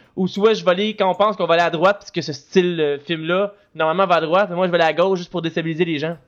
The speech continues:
Puis, euh, c'est, c'est vraiment le, le style de film que je veux faire. Parce que en ce moment, j'ai, j'ai fait, j'ai tout fait les styles possibles avec les émissions pis tout ça.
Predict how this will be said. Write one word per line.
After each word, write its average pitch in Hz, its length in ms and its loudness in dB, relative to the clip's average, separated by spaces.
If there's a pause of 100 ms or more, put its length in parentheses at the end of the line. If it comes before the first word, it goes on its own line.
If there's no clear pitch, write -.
(960)
Puis, 147 200 -4
euh, 143 80 0
c'est, 139 180 -10
c'est 147 120 -8
vraiment 160 180 0
le, 156 140 0
le 139 120 -2
style 160 260 -6
de 143 140 0
film 160 160 -10
que 160 80 -2
je 143 80 -4
veux 127 60 -6
faire. 147 140 2
Parce 139 120 -8
que 185 60 0
en 180 100 2
ce 180 80 -6
moment, 233 100 2
j'ai, 185 220 -4 (300)
j'ai 160 140 -6
fait, 170 100 -4
j'ai 175 160 0
tout - 240 -2
fait 269 180 -6
les 202 100 -2
styles 220 340 -2
possibles 214 420 -2
avec 185 220 -8
les 156 240 -6
émissions 175 360 -4
pis 190 120 -12
tout - 60 -14
ça. 226 240 -4